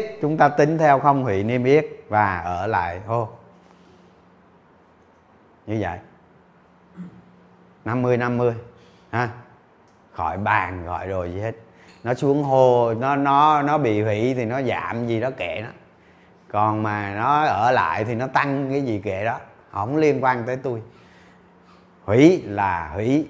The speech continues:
mà ở lại là ở lại. Tôi nói các bạn nghe bây giờ, hô không dám ra một cái biên bản để hủy. Làm sao dám?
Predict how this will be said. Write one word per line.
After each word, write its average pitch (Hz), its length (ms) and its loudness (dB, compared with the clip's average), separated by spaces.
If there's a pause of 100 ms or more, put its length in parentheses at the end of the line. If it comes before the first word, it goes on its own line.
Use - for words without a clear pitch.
mà 92 400 -8
ở 98 240 -8
lại 107 380 2 (120)
là 92 140 -6
ở 85 260 -12
lại. 98 320 -4 (1040)
Tôi 135 120 0
nói 147 160 4
các 160 160 2
bạn 110 240 -2
nghe 139 260 6
bây 143 120 6
giờ, 117 500 4 (760)
hô 151 400 6
không 170 380 4
dám 165 280 8
ra 156 260 10
một 127 240 2
cái 151 80 4
biên 151 260 2
bản 107 300 -4
để 101 160 -4
hủy. 101 200 -6 (580)
Làm 196 140 0
sao 220 200 10
dám? 214 380 6